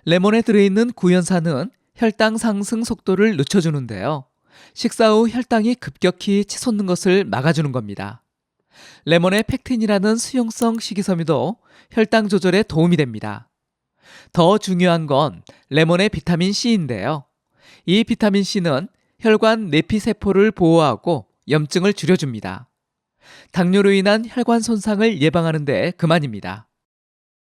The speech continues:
이 세 가지 재료가 만나면 정말 놀라운 시너지가 일어납니다. 당근의 항산화 효과는 배가 되고 혈당 조절 능력은 극대화되며 지방 연소까지 촉진하죠. 그럼 먹는 시간은 언제가 좋을까요?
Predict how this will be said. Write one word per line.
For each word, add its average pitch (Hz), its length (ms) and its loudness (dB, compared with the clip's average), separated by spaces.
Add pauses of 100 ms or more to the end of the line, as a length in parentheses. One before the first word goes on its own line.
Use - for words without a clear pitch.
이 214 240 2
세 262 180 -2
가지 233 260 2
재료가 185 460 2
만나면 147 600 0 (180)
정말 165 400 0
놀라운 180 400 4
시너지가 214 580 0
일어납니다. 120 800 -2 (720)
당근의 190 480 2
항산화 233 520 0
효과는 202 480 0
배가 165 260 2
되고 135 460 -2 (260)
혈당 208 400 0
조절 180 320 0
능력은 165 500 0
극대화되며 143 880 -2 (260)
지방 196 460 0
연소까지 180 640 -2
촉진하죠. 143 720 -6 (760)
그럼 202 400 0
먹는 180 300 2
시간은 202 440 0
언제가 151 360 2
좋을까요? 131 680 -4